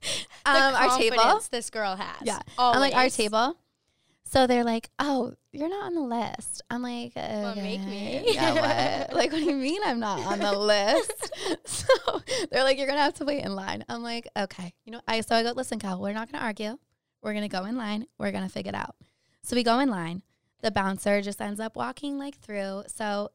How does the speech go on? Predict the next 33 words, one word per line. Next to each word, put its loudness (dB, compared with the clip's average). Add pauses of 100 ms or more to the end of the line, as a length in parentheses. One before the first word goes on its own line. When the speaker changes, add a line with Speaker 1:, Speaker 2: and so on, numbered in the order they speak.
Speaker 2:
he, -8
he -2
comes 0
over 0
to 2
us, -4
and -6
I'm -4
like, -8
"Oh 0
my -2
gosh. -4 (440)
Like, -2
this -10
is -6
so 4
cool. 0
Like, -4
we've, -6
we're 2
from -4
Boston. -2
Like, -4
this -2
is -8
definitely -4
was -4
our -2
number -4
one -2
place -2
to -6
come." 0